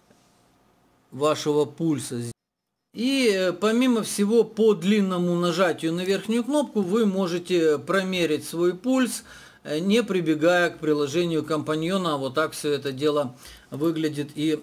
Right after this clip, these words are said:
э, работает. Идёт измерение пульса. Э, в основном, э, все подфункции и всё отображение есть в именно приложении компаньоне,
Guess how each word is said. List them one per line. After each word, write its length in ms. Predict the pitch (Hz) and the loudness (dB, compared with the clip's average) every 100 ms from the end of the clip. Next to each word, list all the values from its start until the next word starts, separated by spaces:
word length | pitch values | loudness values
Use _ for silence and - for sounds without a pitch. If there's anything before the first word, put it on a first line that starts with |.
| - | -8
э, 160 | 147 143 | -4 0
работает. 600 | 151 147 147 127 117 107 | 0 2 -2 -2 -8 -8
Идёт 300 | 123 185 190 | -4 -4 -2
измерение 640 | 131 131 131 147 147 147 | -6 -4 -2 -4 -2 -4
пульса. 460 | 131 139 113 - - - _ - - - _ _ _ | -4 -6 -6 -8 -16 -20 _ -20 -20 -20 _ _ _
Э, 200 | - - - - - | -20 -18 -18 -20 -10
в 60 | 160 | -4
основном, 680 | 240 302 320 330 359 330 240 | -2 0 0 2 2 0 -2
э, 380 | 214 220 208 196 | 0 2 2 0
все 400 | - - 269 269 | -4 -4 2 2
подфункции 920 | - 214 214 - 254 233 214 202 190 | 2 -4 -2 0 2 2 0 0 0
и 280 | 190 196 202 | 0 0 0
всё 300 | - - 208 170 | 0 0 0 2
отображение 960 | 160 180 175 196 185 269 254 240 226 202 | -2 -2 -2 -2 0 2 2 2 0 -4
есть 600 | 165 160 196 208 208 - - | -8 -2 2 2 -2 -12 -6
в 500 | 143 127 147 208 214 208 | -6 -2 2 4 4 0
именно 680 | 196 196 190 185 185 180 151 _ _ _ - - - - - | 0 2 0 0 0 -2 -6 _ _ _ -20 -20 -20 -20 -12
приложении 640 | - 185 190 170 220 214 190 | -4 0 0 2 2 4 2
компаньоне, 1000 | 175 196 180 196 190 180 190 196 160 120 | 0 0 0 0 0 2 2 2 0 -6